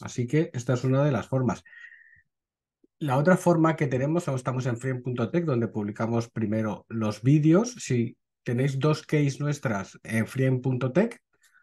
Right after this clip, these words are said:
pues también tenéis derecho a recibir los cursos, ¿vale? Totalmente gratuitos. Con dos keys de free punto tech recibís todos nuestros cursos de forma totalmente gratuita. Ya sabéis cómo funciona free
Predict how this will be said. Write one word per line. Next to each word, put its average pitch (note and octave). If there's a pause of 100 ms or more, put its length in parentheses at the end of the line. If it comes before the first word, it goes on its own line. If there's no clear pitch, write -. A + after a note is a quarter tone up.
(140)
pues A#2
también B2+
tenéis C3+
derecho C3 (640)
a C3
recibir C3
los C3 (1000)
cursos, B2
¿vale? A2+
Totalmente B2+
gratuitos. A2+ (200)
Con G2+
dos C3+
keys G2+
de G2
free A#2+
punto A#2
tech G#3+
recibís B2
todos B2+
nuestros A#2+
cursos D3+
de B2
forma C3
totalmente A#2
gratuita. F#2+
Ya A2
sabéis A#2
cómo A2
funciona A#2
free B2+